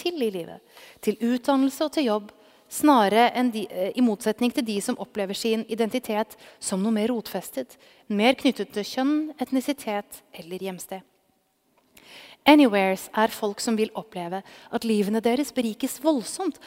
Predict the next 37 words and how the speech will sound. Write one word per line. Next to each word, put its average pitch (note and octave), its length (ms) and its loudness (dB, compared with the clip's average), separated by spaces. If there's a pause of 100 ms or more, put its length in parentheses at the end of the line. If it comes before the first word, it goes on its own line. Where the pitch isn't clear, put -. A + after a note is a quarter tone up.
(180)
av A3 120 2
at C4 140 2
verden G3 340 4
ligger G3+ 240 -2
åpen F#3+ 320 -8
for F3+ 160 -10
dem, G3 180 -14 (320)
at G#3 100 -4
de A3 60 0
kan A#3+ 140 4
reise C#4+ 380 2
ut C#4+ 220 0
og A3+ 100 -4
bryne A#3+ 320 2
seg A#3 180 -2
på C4 80 0
nye B3+ 300 2
steder B3 480 0
og A3+ 80 -2
miljøer A#3 480 -2
og - 100 -8
få A#3 100 -4
venner A3+ 400 0
og A3 120 -8
kontakter G3+ 520 -6
i G#3+ 140 -6
andre F#3 280 -6
land. F3+ 200 -14 (1080)
De C4 220 6
som B3 400 2
derimot, F#3+ 680 -2 (100)
ifølge A#3+ 420 2
Goodhart, E3+ 540 -8
kan A#3+ 180 2
regnes A#3 300 2
som B3 160 -2
somewheres G#3 720 -4